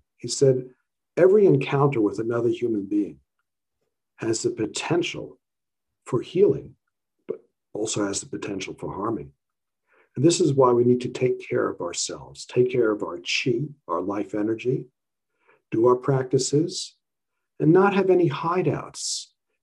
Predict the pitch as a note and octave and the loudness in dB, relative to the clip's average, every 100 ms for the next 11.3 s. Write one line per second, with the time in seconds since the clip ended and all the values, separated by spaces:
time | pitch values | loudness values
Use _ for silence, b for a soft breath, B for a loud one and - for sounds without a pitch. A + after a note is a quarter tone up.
0 | - E3 E3+ - F3 D3+ D3 C#3+ C#3+ D#3 | 0 2 2 4 6 6 6 6 6 6
1 | F3+ D3+ B2+ G#2+ G2 G2+ G2 - B2+ F2 | 4 0 0 -4 -6 -8 -10 -4 -4 -4
2 | - _ _ _ - C3+ C3+ C3+ - D#3+ | -12 _ _ _ -6 0 0 0 2 4
3 | D3 C#3 - A#2 B2 D3 C#3+ B2+ A#2+ F2+ | 4 2 -2 0 2 2 2 0 -2 -8
4 | C2+ _ _ _ _ _ _ _ - D3 | -14 _ _ _ _ _ _ _ 0 2
5 | C#3+ - C#3 C3 A#2+ A2+ A2 G#2+ - _ | 2 4 6 6 4 2 2 0 -6 _
6 | - - - D3+ D3 C#3+ A2 G#2 A2+ A2 | -6 -4 2 6 8 6 2 -2 -2 0
7 | C3+ D3+ B2+ F#2+ F2+ D2 D#2+ D2 _ _ | 2 2 2 0 -2 -6 -14 -20 _ _
8 | _ _ _ b b b b _ E3+ - | _ _ _ b b b b _ 0 6
9 | F#3+ - F3+ E3+ D#3 - C#3 C3 G3+ C#4 | 6 6 4 4 2 2 2 4 4 0
10 | - - - - _ _ _ _ _ A#2+ | -8 -20 -20 -20 _ _ _ _ _ 0
11 | B2 B2+ | 6 6